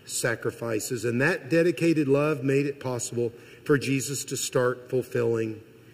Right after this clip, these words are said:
his eternal purpose.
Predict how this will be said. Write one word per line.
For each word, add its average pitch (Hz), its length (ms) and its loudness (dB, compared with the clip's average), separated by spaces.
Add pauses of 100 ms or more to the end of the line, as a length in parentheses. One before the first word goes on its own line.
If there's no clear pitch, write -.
(120)
his 139 640 4 (340)
eternal 127 440 0
purpose. - 920 -6